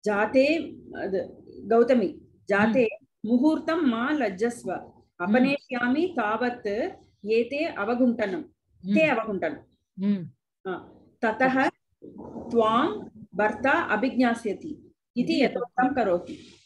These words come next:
Speaker 2: ஆ, ஜாதே முகூர்-, ஜாதேனா குழந்தை, முகூர்த்தம்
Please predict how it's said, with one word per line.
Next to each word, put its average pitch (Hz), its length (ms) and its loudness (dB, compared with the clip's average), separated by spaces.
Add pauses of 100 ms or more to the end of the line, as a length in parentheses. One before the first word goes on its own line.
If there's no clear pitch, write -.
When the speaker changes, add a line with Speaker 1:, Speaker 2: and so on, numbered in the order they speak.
(240)
Speaker 2:
ஆ, 180 220 -8
ஜாதே 214 500 2
முகூர்-, 220 340 2
ஜாதேனா 208 400 0
குழந்தை, 233 440 0
முகூர்த்தம் 285 640 -4